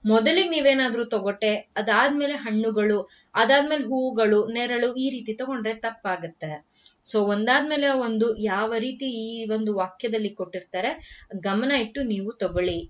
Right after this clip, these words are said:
ಈ ರೀತಿಯಾದಂತಹ ವಾಕ್ಯಗಳಲ್ಲಿ ಯಾವುದೋ ಒಂದನ್ನ ತಗೊಂಡ್ರೆ ಸರಿ ಹೋಗುತ್ತೆ ಅಥವಾ ತಗೊಳ್ಬಹುದು ಅಂತ ನಿಮ್ಮ ಮೈಂಡ್ ಅಲ್ಲಿ ಏನಾದ್ರೂ ಇದ್ರೆ ಅದನ್ನ ತೆಗೆದುಹಾಕಿ. ಇಲ್ಲಿ ಹೇಗೆ ನಿಮ್ಗೆ ಆರ್ಡರ್ ನ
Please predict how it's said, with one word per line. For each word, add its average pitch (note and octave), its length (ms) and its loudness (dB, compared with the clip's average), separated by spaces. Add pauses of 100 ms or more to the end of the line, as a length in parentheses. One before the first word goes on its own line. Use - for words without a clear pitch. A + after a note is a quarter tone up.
ಈ A#3+ 180 -4
ರೀತಿಯಾದಂತಹ B3+ 640 -2
ವಾಕ್ಯಗಳಲ್ಲಿ G3+ 1080 -4
ಯಾವುದೋ G#3+ 400 6
ಒಂದನ್ನ A#3+ 420 2
ತಗೊಂಡ್ರೆ G#3 720 -2
ಸರಿ A#3 340 -2
ಹೋಗುತ್ತೆ G3 560 -2
ಅಥವಾ F#3+ 380 -2
ತಗೊಳ್ಬಹುದು A3 760 0
ಅಂತ G#3+ 320 -2
ನಿಮ್ಮ G#3+ 280 -2
ಮೈಂಡ್ A3 340 -4
ಅಲ್ಲಿ G#3+ 140 -4
ಏನಾದ್ರೂ F#3 360 -8
ಇದ್ರೆ - 600 -4
ಅದನ್ನ F#3+ 300 2
ತೆಗೆದುಹಾಕಿ. F3 840 -6 (1040)
ಇಲ್ಲಿ A3 160 0
ಹೇಗೆ B3+ 400 4
ನಿಮ್ಗೆ A#3 280 2
ಆರ್ಡರ್ A#3 500 0
ನ A#3+ 40 -2